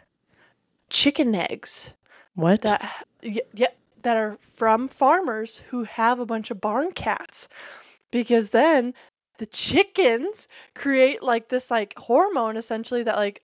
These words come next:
Speaker 1: or something like that. I'm not a full scientist. Don't take my word for this. <laughs> But, um, they'll, like, the chickens will make this hormone essentially to make it, like, not allergic, and it goes into their eggs. So then if you eat those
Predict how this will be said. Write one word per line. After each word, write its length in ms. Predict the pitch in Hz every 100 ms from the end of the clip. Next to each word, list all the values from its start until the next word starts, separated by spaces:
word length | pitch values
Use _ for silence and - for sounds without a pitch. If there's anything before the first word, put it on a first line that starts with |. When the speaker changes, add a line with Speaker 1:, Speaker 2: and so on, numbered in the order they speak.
| -
Speaker 1:
or 140 | 247
something 320 | - 262 220
like 160 | 180 180
that. 240 | 180 180 -
I'm 120 | 233
not 140 | 226 202
a 40 |
full 200 | - 208
scientist. 520 | 202 208 208 214 202
Don't 120 | 208 214
take 140 | 202
my 80 | 190
word 180 | 190 185
for 80 | 190
this. 260 | 196 - - - -
<laughs> 240 | 302 262 208 339 427 427 370 311 -
But, 300 | 247 240 233
um, 320 | 240 220 202
they'll, 180 | 214 262 320
like, 240 | 269 - - 220
the 100 | 233
chickens 380 | 302 349 370
will 100 | 294
make 160 | 233 254
this 160 | 269 -
hormone 520 | 220 226 311 392 415 403 - -
essentially 380 | 269 320 381
to 160 | - 277
make 200 | 226 240
it, 120 | 320
like, 180 | 254 247
not 220 | 214 226
allergic, 340 | 254 214 285 -
and 100 | 226
it 140 | -
goes 260 | 214 240 294
into 160 | 277
their 180 | 254 226 -
eggs. 440 | 269 269 190 - - - -
So 160 | - 294
then 60 |
if 180 | 277 -
you 80 | 254 -
eat 160 | 294
those 240 | 294 233